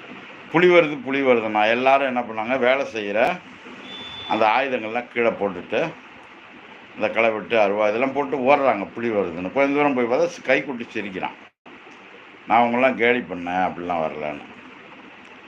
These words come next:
மறுபடியும் அவங்க வேலை செய்றாங்க, ரெண்டாவது தடவையும் அதே மாதிரி எல்லாரையும் பயமுறுத்துறான், "புலி வருது, புலி வருதுன்னு." அதே மாதிரி எல்லாம் ஓடுறாங்க. மூணாவது தடவை அவன் சொல்லுகிற போது உண்மையிலேயே புலி வந்து விட்டது.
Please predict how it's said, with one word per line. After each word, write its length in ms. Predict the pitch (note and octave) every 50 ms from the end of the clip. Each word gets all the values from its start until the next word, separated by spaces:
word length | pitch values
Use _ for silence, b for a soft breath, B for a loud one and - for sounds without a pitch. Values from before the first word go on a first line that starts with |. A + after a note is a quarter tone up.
| - - - - - - - - - -
மறுபடியும் 480 | G2+ C3 D#3 F3+ F3+ F#3+ F#3 F#3+ F#3 E3+
அவங்க 180 | D#3 D3+ C#3
வேலை 200 | C#3 C#3 C#3+ C#3+
செய்றாங்க, 340 | B2 A2+ C3+ C3 D#3 F#3+ G#3 D#3+
ரெண்டாவது 340 | C#3 C3+ D3 D#3+ F3 F3+ E3+
தடவையும் 300 | D#3 C#3+ C#3+ D3 D#3 D3+
அதே 200 | C3+ B2 B2+ C3
மாதிரி 260 | B2+ B2 B2 A#2+ B2+
எல்லாரையும் 400 | B2 G#2+ G#2 G#2 G#2 A2 G#2+ F#2
பயமுறுத்துறான், 640 | F#2 F#2 F2+ F#2 F2+ D#2+ - D#2 D2+ D2 C#2+ - -
"புலி 140 | F2+ F#2+ G2
வருது, 300 | F#2 F#2 F2 F2 E2 E2 D#2+
புலி 220 | - D2+ D#2 D#2
வருதுன்னு." 420 | D2+ D2 C2+ C2 B1+ C#2 C2+ - - -
அதே 220 | - G#2+ B2+ C#3+ E3
மாதிரி 280 | E3 C3+ B2+ - E3
எல்லாம் 320 | A#2+ G2+ F#2+ G2 F#2+ F2+ D#2+
ஓடுறாங்க. 440 | E2+ E2 D2+ D#2 D#2 D2 C#2 C#2 B1+ - - - - - - - - - - - - - - - - - - - - - - - - - F#2+
மூணாவது 460 | A#2 D3+ F3 G3+ A3 A3 G#3 F#3+ F3+
தடவை 240 | E3 D3+ C#3 C3+ B2+
அவன் 200 | B2 A#2+ A#2+ G#2+
சொல்லுகிற 340 | A#2 A#2+ B2+ C#3+ C#3 B2
போது 300 | A#2 A2+ B2 D#3 F#3 E3+
உண்மையிலேயே 720 | D3 D#3 E3 F3 F#3 F#3+ F#3+ F#3 F3 D#3+ E3 D3+ C#3+ C#3+ D#3
புலி 260 | D3+ - A2+ A2 G#2
வந்து 280 | G2 F#2+ F2+ F2 E2 E2
விட்டது. 400 | E2 - - - C#2+ - -